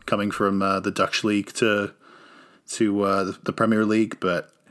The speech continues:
it, you, when you see it, you see it, and, you know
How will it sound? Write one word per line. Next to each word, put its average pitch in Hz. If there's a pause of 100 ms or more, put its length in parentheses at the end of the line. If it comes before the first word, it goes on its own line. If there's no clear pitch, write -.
(1040)
it, - (360)
you, 156
when 151
you 143
see 175
it, 143
you 113
see 101
it, 76 (160)
and, 95 (480)
you 110
know 76